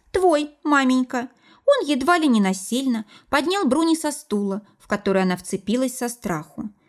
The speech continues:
Нетанцующая именинница – то же самое, что не мечтающая девственница. О чём полагается мечтать девственнице, Шут уточнять не стал, а матушка по понятным причинам не спросила. Бранли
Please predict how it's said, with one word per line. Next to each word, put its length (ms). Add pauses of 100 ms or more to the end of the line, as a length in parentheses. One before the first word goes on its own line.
(160)
Нетанцующая 840
именинница – 880 (260)
то 140
же 140
самое, 420
что 400 (180)
не 140
мечтающая 840
девственница. 920 (500)
О 100
чём 240
полагается 600
мечтать 380
девственнице, 720 (200)
Шут 380
уточнять 500
не 120
стал, 440 (300)
а 60
матушка 420
по 80
понятным 440
причинам 600 (200)
не 100
спросила. 720 (760)
Бранли 520